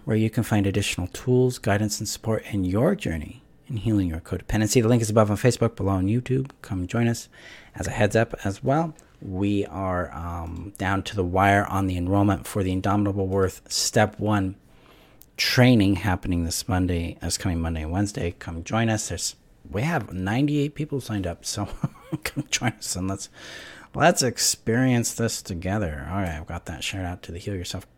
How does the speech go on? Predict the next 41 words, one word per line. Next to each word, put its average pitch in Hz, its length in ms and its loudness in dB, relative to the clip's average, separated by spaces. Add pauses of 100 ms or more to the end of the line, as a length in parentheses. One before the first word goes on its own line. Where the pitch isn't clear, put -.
Code, 120 440 -6 (220)
or 92 120 -2
Heal 127 380 -2
Your 104 280 -2
Codependency 101 920 -6
group. 139 280 -6 (800)
So, 98 200 -2 (160)
and 214 200 12
if 185 60 10
you're 160 80 10
watching 160 260 8
on 147 40 8
YouTube, 143 220 6
hit 135 140 2
that 127 120 2
subscribe 123 440 -2
button, 117 240 -4
guys. 113 320 -6
Let 120 100 -2
me 110 100 -4
know 98 180 0
your 92 160 -6
thoughts - 500 -8
on 87 200 -8
today's 80 460 -8
episode. - 760 -14
So - 280 -16
I'm 95 120 -14
excited 110 420 0
to 104 60 -6
have 113 180 2
you 95 80 0
here. - 300 0 (880)
So - 800 -20
let's - 140 -10
have 113 160 -4
some - 160 -8
fun. 135 320 -8 (380)
All 143 60 10
right, - 300 4
so 170 640 12